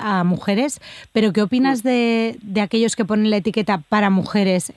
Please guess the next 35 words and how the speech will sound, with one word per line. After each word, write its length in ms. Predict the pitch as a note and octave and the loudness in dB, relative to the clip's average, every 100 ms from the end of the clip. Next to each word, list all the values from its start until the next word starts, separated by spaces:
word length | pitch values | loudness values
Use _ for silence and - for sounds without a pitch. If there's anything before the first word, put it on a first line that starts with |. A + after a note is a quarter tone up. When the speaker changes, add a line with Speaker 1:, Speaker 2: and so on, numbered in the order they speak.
| _ | _
Speaker 1:
en 220 | G#3 G3 | 0 0
todo 240 | G3+ G#3 G#3+ | 2 2 2
aquello 320 | G3 G3+ G3 | 0 0 -2
que 80 | F#3+ | -2
sea 200 | - F#3+ | -2 -2
producción 500 | F#3 F#3+ D#3 G3 F3+ | 0 -2 -2 -2 -2
artística 480 | F3+ G3+ - F#3+ F3+ | -2 -4 -4 -6 -4
femenina? 420 | F3+ F#3 C#4 G3+ | 0 2 2 2
Porque 200 | E3 D#3 | 0 -4
en 60 | |
tu 80 | C#3 | -6
caso 240 | E3+ F3 G3+ | -4 -2 0
sí 100 | G#3+ | -2
está 160 | G#3 | -2
dirigido 300 | F#3+ F3+ G#3 | -2 -2 -2
a 40 | F3 | -2
mujeres, 380 | E3+ G3+ A#3 - | -2 -2 -6 -2
pero 240 | G#3 E3+ - - - | -2 -2 -6 -16 0
no 220 | G#3 A3 | 2 2
todas 260 | G#3+ G3+ F#3 | 0 -2 -2
las 160 | F#3 | -2
mujeres 600 | G3 F3+ G3+ F#3 F3 E3+ - - - _ _ _ _ _ _ - | -2 -2 -2 -2 -2 -4 -10 -20 -20 _ _ _ _ _ _ -2
hacen 340 | F3+ - F#3+ | -2 2 2
arte 240 | F3+ F3+ | 2 0
para 200 | D#3 F3 D3+ | 0 0 2
Speaker 2:
Claro. 160 | D#3 D3 | 2 2
Speaker 1:
mujeres. 440 | C#4 - - - _ _ _ _ _ _ - - _ _ _ _ - - - _ _ G#3+ G3+ | 0 -4 -14 -20 _ _ _ _ _ _ -20 -20 _ _ _ _ -20 -20 -20 _ _ 0 4
Speaker 2:
Eh... 1300 | F#3+ F#3 F#3 F3+ F3 F3 E3+ E3 E3 D#3+ D#3 D3+ D3 - _ _ _ - | 4 4 4 4 4 2 2 2 0 0 0 -2 -4 -8 _ _ _ -6
¿te 100 | - | 0
refieres 320 | G#3+ G3+ B3 C4+ | 0 2 2 2
a 80 | |
que 160 | B3 G#3+ | 2 2
l-, 380 | - G3+ C#3 C#3+ | 2 0 0 0
la 200 | F3+ E3 | 0 0
propia 380 | G3 A3 G#3+ | -2 0 -2